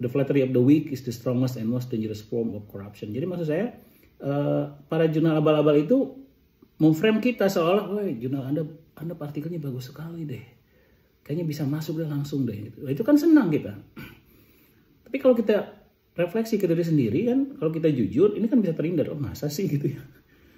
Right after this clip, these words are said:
Kayak gini gitu ya. Itu cuman kelemahan kita kan gitu. Jadi dosen banyak yang mengabaikan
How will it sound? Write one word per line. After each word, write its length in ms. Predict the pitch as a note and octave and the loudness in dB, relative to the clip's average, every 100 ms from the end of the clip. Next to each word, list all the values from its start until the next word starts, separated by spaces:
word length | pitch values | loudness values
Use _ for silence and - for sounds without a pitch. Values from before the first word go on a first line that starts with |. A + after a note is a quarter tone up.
| _ | _
Kayak 160 | C3 C3+ | -2 0
gini 240 | B2+ C3+ D3+ | 2 4 4
gitu 120 | A#2 | 0
ya. 160 | F#2 F#2+ | -6 -10
Itu 160 | A#2 E3 | -8 -4
cuman 400 | E3+ G3 - - | -4 -4 -6 -6
kelemahan 400 | C#3+ C#3+ C#3+ D3 | 0 2 2 0
kita 160 | D3 | 0
kan 160 | F3 F3+ | -2 -4
gitu. 400 | B2 - - E2 | -4 -6 -14 -12
Jadi 400 | G#2+ E3+ G3 - | -6 -4 -6 -4
dosen 320 | C#3 C3 F#3+ | -2 -2 -2
banyak 320 | D#3 C3+ D#3 | 0 0 0
yang 160 | C#3 B2+ | 0 0
mengabaikan 560 | A#2 A2+ A2 C3 C3+ | 0 -2 -2 -2 -4